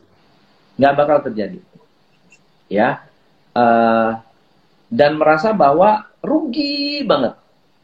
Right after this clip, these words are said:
Rugi banget. Kalau saya training karyawan, mengeluarkan misalnya hari ini ngirim karyawan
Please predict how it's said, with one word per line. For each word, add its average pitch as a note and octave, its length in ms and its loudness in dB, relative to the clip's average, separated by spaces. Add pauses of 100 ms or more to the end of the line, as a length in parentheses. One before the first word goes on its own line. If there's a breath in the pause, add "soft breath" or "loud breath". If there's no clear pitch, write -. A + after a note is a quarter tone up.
Rugi B3+ 400 -6
banget. C#3 320 0 (240)
Kalau D#3+ 240 4
saya F#3 320 2
training G#3 320 2
karyawan, G3+ 640 0 (400)
mengeluarkan G3 640 2
misalnya F#3+ 480 -2
hari F3+ 320 0
ini A3 140 2 (840)
ngirim F3 400 2
karyawan F3+ 560 2